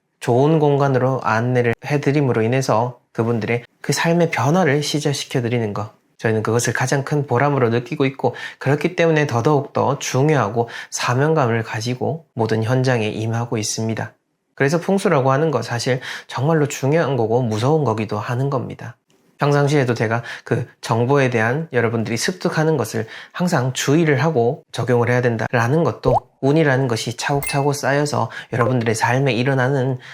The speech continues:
그 불상사를 잘 알고 있기 때문에 말씀을 드리는 거죠. 자, 그런 의미에서 오늘 내용도 여러분들이 집안에서 좋은 운들을 모을 수 있도록 준비를 했습니다. 실의 운전이라고 하죠.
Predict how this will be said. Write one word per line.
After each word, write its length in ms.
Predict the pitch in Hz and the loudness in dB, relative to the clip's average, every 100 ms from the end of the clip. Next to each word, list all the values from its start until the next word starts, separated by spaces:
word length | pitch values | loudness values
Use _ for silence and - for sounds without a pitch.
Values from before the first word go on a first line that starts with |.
| - | -8
그 120 | - | -6
불상사를 560 | 117 135 160 143 120 120 | -2 0 0 2 2 0
잘 200 | - - | 0 -2
알고 280 | 131 143 175 | -4 -2 -4
있기 240 | 180 180 | -4 -4
때문에 420 | 143 147 123 120 - - | 0 2 0 -2 -6 -10
말씀을 420 | 113 - 123 113 | -6 -4 -4 -4
드리는 340 | 117 131 120 | -2 -2 0
거죠. 300 | 110 113 113 - _ _ - | -2 0 -2 -4 _ _ -2
자, 160 | 131 | 0
그런 240 | 127 175 180 | 2 4 4
의미에서 680 | 165 170 117 127 117 - _ | 4 4 2 2 0 -4 _
오늘 380 | 135 127 143 160 | 0 2 2 0
내용도 680 | 131 117 123 147 113 123 - - | -2 2 4 2 2 0 -2 -2
여러분들이 720 | 113 113 120 104 104 120 - | 0 2 0 -2 -4 -6 -8
집안에서 440 | - 143 160 151 147 | -4 0 2 4 2
좋은 400 | 127 131 185 190 | 2 2 4 4
운들을 460 | 170 170 160 175 - | 4 2 2 0 2
모을 280 | 131 156 | 2 4
수 260 | 151 - 131 | 0 -2 -2
있도록 680 | - 113 110 139 123 123 - | 0 -2 0 0 2 0 -2
준비를 600 | - 120 120 120 110 110 | -6 -2 0 0 0 0
했습니다. 640 | 120 131 - 127 113 110 - _ _ _ _ | 0 -2 -2 -2 0 -2 -6 _ _ _ _
실의 560 | - - 202 143 180 - | -6 0 2 2 0 -2
운전이라고 1000 | 123 135 139 131 117 156 - 117 113 117 | 0 2 2 2 0 -4 -4 -4 -2 -4
하죠. 300 | 117 131 127 | -4 -6 -6